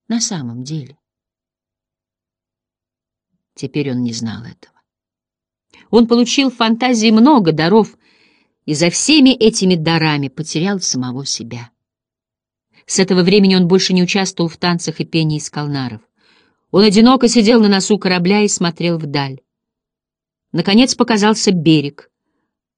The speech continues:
Корабль причалил, Бастиан поблагодарил моряков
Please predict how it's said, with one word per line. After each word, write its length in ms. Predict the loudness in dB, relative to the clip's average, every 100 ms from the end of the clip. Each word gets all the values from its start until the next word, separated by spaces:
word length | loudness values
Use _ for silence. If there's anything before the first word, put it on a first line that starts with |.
| _ -4
Корабль 440 | 2 4 4 2
причалил, 680 | 0 -2 0 0 2 2 2
Бастиан 640 | 0 0 0 0 2 2
поблагодарил 680 | -2 -2 -2 -2 -4 -4 -6
моряков 640 | -6 -10 _ 0 0 _